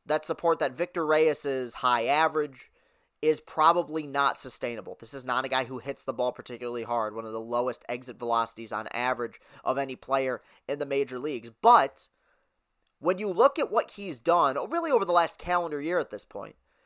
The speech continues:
he's deserved the right to get an everyday spot in the lineup. Like, you look at somebody like Kristen Stewart, who I still believe,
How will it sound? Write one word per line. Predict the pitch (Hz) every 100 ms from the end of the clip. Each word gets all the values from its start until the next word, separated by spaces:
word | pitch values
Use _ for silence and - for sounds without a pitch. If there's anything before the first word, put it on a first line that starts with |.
| _ _ _ _ _ _ _
he's | - - 254 285 165
deserved | 131 196 123 127 196 180 147 123 76 113 117
the | 156
right | 139 175 120 113 - - _ _ _ _
to | - 160
get | 131 185 - -
an | 160 -
everyday | 165 175 160 147
spot | - 143 131
in |
the | 123
lineup. | 110 90 - _ _ _ _
Like, | 127 139
you | 180
look | 175 233
at | 233
somebody | - 196 196
like | 170
Kristen | - 190 - 165
Stewart, | - 196 143
who | 175
I | 185
still | - 262
believe, | 202 196 233 143 147